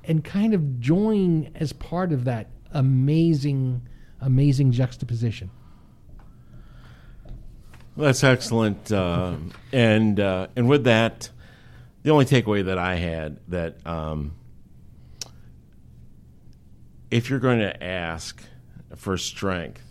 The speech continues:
Speaker 2: for a great challenge, uh, that you are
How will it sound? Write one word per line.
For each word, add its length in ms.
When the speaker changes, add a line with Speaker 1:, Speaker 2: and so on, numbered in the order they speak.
Speaker 2:
for 300
a 60
great 420
challenge, 760
uh, 540
that 180
you 560
are 280